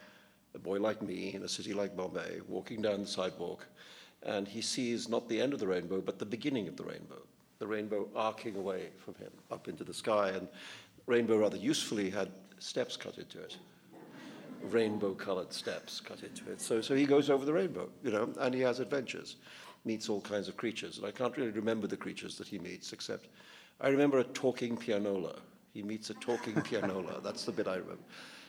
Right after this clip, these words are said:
Anyway, I gave the story to, to my parents to read, and my father proudly took it off to the office and got his secretary to type it up.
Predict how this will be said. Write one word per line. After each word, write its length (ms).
Anyway, 260
I 40
gave 280
the 60
story 360
to, 160
to 100
my 240
parents 440
to 100
read, 180
and 80
my 140
father 420
proudly 440
took 200
it 100
off 240
to 220
the 220
office 380
and 120
got 160
his 140
secretary 600
to 120
type 200
it 60
up. 260